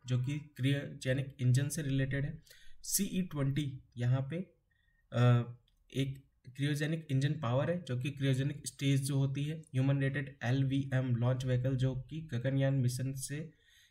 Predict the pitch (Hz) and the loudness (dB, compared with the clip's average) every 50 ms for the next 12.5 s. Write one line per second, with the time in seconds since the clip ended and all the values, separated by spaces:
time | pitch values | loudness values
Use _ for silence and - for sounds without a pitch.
0 | _ _ - 139 135 135 131 147 156 - - 120 117 120 117 113 - 120 110 104 | _ _ 2 4 4 4 2 0 -4 -2 -2 0 0 0 0 -2 -2 -4 -4 -4
1 | 104 107 101 101 98 - - - - _ - 117 120 131 143 123 123 143 139 135 | -4 -4 -6 -8 -8 -12 -20 -20 -16 _ -4 -2 0 0 0 -2 -2 -2 -2 -2
2 | 139 143 139 131 123 127 139 139 123 - - - 135 135 135 139 139 131 131 131 | -2 -2 -2 -2 -2 -2 -2 -2 -4 -4 -4 -4 -2 -2 -2 -2 -4 -4 -4 -4
3 | 131 135 135 135 135 135 135 135 135 131 123 131 127 123 131 139 160 - - - | -2 0 0 0 0 -2 -4 -2 -4 -4 -2 -2 -2 -2 -2 -4 -6 -8 -12 -20
4 | - - - _ _ - 185 185 - - - 151 156 175 202 226 220 190 170 165 | -20 -20 -20 _ _ -2 -2 -2 -2 -2 0 2 4 4 6 4 4 2 2 0
5 | 165 160 202 208 185 190 175 151 139 131 120 - 120 110 107 107 104 104 117 131 | 0 0 0 0 0 -2 0 0 0 0 0 -2 -2 -4 -2 -4 -2 0 2 2
6 | 160 185 190 185 180 180 190 185 185 190 156 107 - - - 131 127 127 - 147 | 2 2 2 0 0 -2 -2 -2 0 0 -2 -2 -4 -6 -6 -6 -6 -6 -6 -6
7 | 147 151 147 - - - 180 180 - - - 135 123 - - 160 165 160 170 170 | -6 -8 -8 -10 -8 -6 -6 -6 -6 -6 -6 -6 -6 -4 -4 -4 -2 -2 -2 0
8 | 143 131 123 127 151 156 160 180 180 - - - - - - - 131 143 135 - | 0 0 0 0 0 -2 -2 -4 -4 -8 -12 -20 -20 -20 -12 -6 -4 -4 -4 -4
9 | - 208 202 - - _ _ _ _ _ _ - 117 - 143 156 160 160 - 156 | -4 -6 -8 -8 -14 _ _ _ _ _ _ -8 -2 0 2 2 2 0 0 -4
10 | 151 151 - - 190 170 127 113 - - 135 139 160 190 202 - - _ _ _ | -4 -6 -4 -2 0 0 0 -2 -2 -2 0 0 2 0 -2 -4 -8 _ _ _
11 | _ _ - 127 123 131 139 143 156 156 - 185 180 - - - 123 123 - 131 | _ _ 0 2 4 4 4 4 2 0 -2 -4 -4 -6 -6 -6 -4 -4 -2 -2
12 | 131 131 139 143 - - 160 170 185 | -2 -2 -2 -2 -4 -4 -6 -8 -10